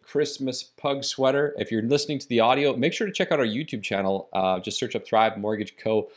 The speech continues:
on YouTube. We've got tons of videos on top of the content that we're posting right here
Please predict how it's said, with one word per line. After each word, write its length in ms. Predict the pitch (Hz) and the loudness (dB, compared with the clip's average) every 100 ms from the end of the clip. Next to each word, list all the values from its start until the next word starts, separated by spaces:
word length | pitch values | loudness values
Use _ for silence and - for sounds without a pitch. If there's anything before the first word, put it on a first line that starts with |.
| _ - | _ -6
on 200 | 107 104 | -4 -2
YouTube. 360 | 113 113 110 | -4 -4 -6
We've 140 | 104 98 | -4 -2
got 260 | 107 - | -2 -2
tons 400 | - 147 170 175 | -8 -2 0 0
of 80 | 147 104 104 | 0 -2 2
videos 580 | 120 135 120 101 98 - | 2 4 4 2 0 -4
on 100 | 101 | -4
top 200 | 104 101 | -2 -2
of 40 | |
the 60 | 110 | -4
content 420 | - 101 101 98 | -6 -4 -4 -4
that 100 | 101 | -4
we're 120 | 90 | -4
posting 500 | 92 98 98 104 95 - | -4 -4 -4 -4 -4 -8
right 440 | - 98 110 104 - | -4 2 2 2 -4
here 420 | - - 104 98 | -10 0 2 2